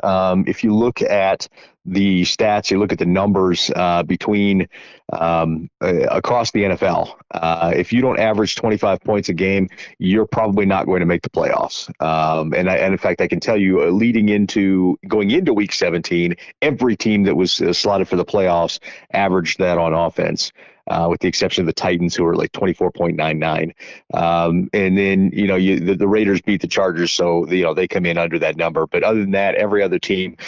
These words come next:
and no team that averaged, uh, uh, twenty-five points per game or more, uh, on offense, uh,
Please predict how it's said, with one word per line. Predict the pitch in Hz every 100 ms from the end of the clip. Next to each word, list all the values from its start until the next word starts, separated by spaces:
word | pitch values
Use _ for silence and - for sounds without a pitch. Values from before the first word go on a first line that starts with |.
| - -
and | 104 110
no | 127 139
team | - 113 98
that | 98
averaged, | 98 98 92 87 -
uh, | 98 92 - - - -
uh, | 92 95
twenty-five | - 113 104 104 98
points | - 104 -
per | 101
game | 95 95
or | 90
more, | 92 110 101 92 - - - -
uh, | 87 87
on | - 98 90
offense, | 95 107 - 92 87 - - - _ _ -
uh, | 82 78